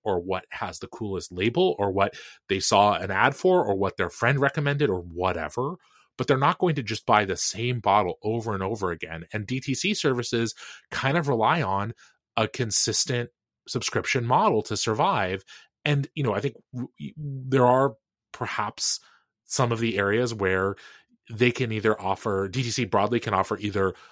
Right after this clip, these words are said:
enough variety, like perhaps some of the food services, you know, the meal services can offer enough variety for people.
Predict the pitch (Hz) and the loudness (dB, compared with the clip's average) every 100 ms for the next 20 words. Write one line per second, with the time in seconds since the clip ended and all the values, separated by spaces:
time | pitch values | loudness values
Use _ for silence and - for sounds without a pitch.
0 | - 120 113 113 107 98 92 113 147 110 | -2 0 2 0 2 2 4 2 2 0
1 | 95 104 90 101 - 104 92 90 - 104 | 0 -2 -2 -2 0 -2 -4 -6 -2 -2
2 | 107 123 131 - 156 151 113 92 92 95 | 0 0 0 0 0 -2 -6 -6 -4 -4
3 | - 107 - 113 - 98 95 92 95 101 | -2 -2 -2 -4 -4 -4 -2 -2 -4 -2
4 | 95 95 98 95 113 107 120 | 0 0 -2 -8 -6 0 0